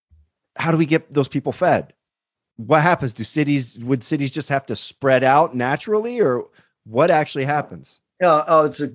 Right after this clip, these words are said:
Speaker 2: so what a, what a great question. So what happens is, is, is massive integration. For example, I, I'll, I'll give you an example. Uh, a lady named Pat Foreman wrote a book, uh, called City Chicks.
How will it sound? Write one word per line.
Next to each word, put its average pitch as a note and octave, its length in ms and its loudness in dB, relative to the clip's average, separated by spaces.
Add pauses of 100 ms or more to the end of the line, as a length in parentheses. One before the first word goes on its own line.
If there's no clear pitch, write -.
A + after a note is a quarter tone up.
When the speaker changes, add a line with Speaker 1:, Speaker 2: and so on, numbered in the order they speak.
(120)
Speaker 2:
so E3+ 160 0
what F#3+ 180 2
a, D#3+ 80 4
what E3+ 140 0
a D3+ 60 0
great E3+ 260 -2
question. E3 380 -4
So F3 120 -4
what G3+ 160 2
happens G3+ 520 -2
is, E3 340 0 (420)
is, D#3+ 360 0 (280)
is F#3 580 -2 (200)
massive E3 960 0
integration. D#3 840 0 (480)
For F#3 240 2
example, D3+ 640 0
I, F3+ 240 0
I'll, F#3+ 220 4
I'll F#3 60 4
give A3 180 -2
you A3+ 40 -2
an G#3 60 -2
example. F3 580 -6 (320)
Uh, D#3 280 2
a D#3+ 60 2
lady G#3 280 2
named E3+ 260 -6
Pat F#3+ 240 0
Foreman F3+ 380 -2
wrote E3 220 2
a C3+ 80 0
book, E3 360 -2
uh, C3+ 140 -2
called D3 320 -4
City G3 260 0
Chicks. - 480 -8